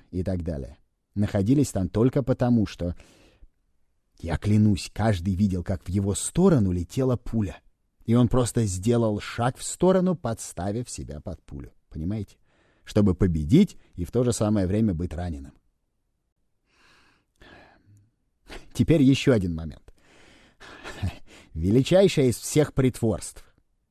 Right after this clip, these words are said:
Это притворство, которое заключается в том, что все это не притворство.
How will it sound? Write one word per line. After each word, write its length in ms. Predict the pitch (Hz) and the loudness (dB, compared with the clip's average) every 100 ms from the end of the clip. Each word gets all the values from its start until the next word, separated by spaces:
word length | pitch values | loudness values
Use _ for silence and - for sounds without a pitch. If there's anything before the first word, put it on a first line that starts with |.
| _ _ | _ _
Это 220 | 107 98 | -2 0
притворство, 840 | 90 107 104 127 185 - - 71 - _ _ | 0 0 2 4 4 2 -6 -8 -10 _ _
которое 340 | 98 110 113 | -2 0 2
заключается 680 | 104 104 107 - 104 92 92 | 0 0 0 2 0 0 -2
в 60 | - | 0
том, 240 | 143 151 - _ | 2 2 0 _
что 220 | - 85 | -8 -6
все 220 | - 104 | -2 0
это 200 | 107 98 | 0 0
не 320 | 85 80 104 107 | -2 2 2 2
притворство. 720 | - 85 - 73 - - | 0 -4 -8 -12 -12 -12